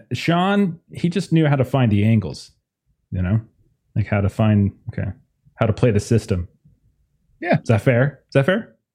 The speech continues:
Speaker 2: Yeah, pretty much.
Speaker 1: Okay.
Speaker 2: He's not, he's not a dumb kid anyway. He's not a dumb jock by any means, but he also doesn't work harder than he needs to.
Speaker 1: Okay. I like it. Okay.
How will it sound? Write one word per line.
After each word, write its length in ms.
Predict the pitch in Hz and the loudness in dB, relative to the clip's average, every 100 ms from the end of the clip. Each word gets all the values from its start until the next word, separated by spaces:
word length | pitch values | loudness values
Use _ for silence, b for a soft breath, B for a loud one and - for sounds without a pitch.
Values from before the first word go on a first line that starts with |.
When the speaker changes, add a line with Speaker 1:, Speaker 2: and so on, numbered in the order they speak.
| - | -2
Speaker 2:
Yeah, 260 | 233 170 - _ | 2 2 -2 _
pretty 120 | 202 165 | -2 2
much. 180 | 117 | 0
Speaker 1:
Okay. 100 | 90 - _ - | -2 -12 _ -4
Speaker 2:
He's 180 | 294 - | -2 2
not, 160 | 262 | 2
he's 140 | 208 180 | 4 2
not 180 | 247 | 2
a 40 | 120 | 2
dumb 500 | 113 123 185 156 113 | 2 0 2 0 -2
kid 300 | - 117 104 | -4 -4 -2
anyway. 180 | 104 104 | -4 -4
He's 120 | 104 | -4
not 120 | 156 123 | -2 -2
a 40 | |
dumb 320 | 95 117 139 | -2 -2 0
jock 300 | 120 104 95 | 0 -2 -2
by 80 | 107 | -6
any 100 | 104 | -4
means, 300 | 104 104 90 | -6 -6 -6
but 160 | - 123 | -4 0
he 100 | 147 | 2
also 460 | 131 127 135 104 - _ _ _ _ | 2 0 -2 -2 -8 _ _ _ _
doesn't 380 | 131 131 127 123 - _ | 2 4 4 0 -4 _
work 420 | 110 101 127 127 - | -4 2 2 2 -2
harder 380 | 123 123 117 | 2 4 4
than 160 | 104 104 | 2 0
he 120 | 104 | 0
needs 340 | 104 101 90 - | -2 -2 -6 -8
to. 320 | 92 82 85 _ _ _ _ _ _ _ _ 98 | -8 -8 -12 _ _ _ _ _ _ _ _ -6
Speaker 1:
Okay. 280 | 101 90 - _ _ _ _ - | -4 -4 -8 _ _ _ _ -4
I 60 | 101 | -2
like 180 | 98 95 | -2 -6
it. 200 | - _ _ _ _ - | -10 _ _ _ _ -2
Okay. 260 | 127 151 | 0 0